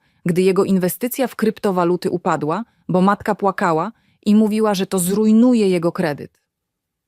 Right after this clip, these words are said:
Płaciłam kredyt hipoteczny rodziców przez pięć lat po cichu, bo ojciec nie mógł znieść wstydu przyznania, że jest spłukany.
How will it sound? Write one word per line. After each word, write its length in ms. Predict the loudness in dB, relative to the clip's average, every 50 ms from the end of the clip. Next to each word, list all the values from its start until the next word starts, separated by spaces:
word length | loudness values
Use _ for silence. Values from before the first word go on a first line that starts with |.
| _ _ _ _ _ _ _ _ _ _ _ _ -4
Płaciłam 440 | -4 -2 -2 -2 0 0 0 0 0
kredyt 320 | 0 0 0 0 -2 -4
hipoteczny 580 | -6 -8 -6 -4 -4 -4 -4 -4 -2 -2 -2 0
rodziców 440 | -2 -2 -4 -6 -6 -6 -8 -8
przez 280 | -8 -6 -6 -6 -6 -6
pięć 320 | -6 -2 0 0 0 0
lat 200 | -2 -4 -4 -4
po 140 | -6 -10 -8
cichu, 460 | -6 -4 -4 -4 -4 -4 -6 -8 -8 -10 _ _ _ _ -4
bo 140 | -2 0 0
ojciec 360 | 0 0 -2 -4 -4 -2 0
nie 240 | 2 2 4 4 4
mógł 280 | 4 2 2 0 -2
znieść 380 | -2 -2 -2 -4 -4 -4 -6 -10
wstydu 360 | -10 -10 -6 -6 -4 -4 -4
przyznania, 640 | -6 -4 -6 -4 -2 -2 -2 -2 -2 -4 -6 -8 -8 _ _ _ -6
że 160 | -2 0 0
jest 240 | 0 0 -2 -4 -10
spłukany. 840 | -12 -12 -12 -12 -8 -4 -2 -2 0 0 -2 -4 -4 -4 -6 -10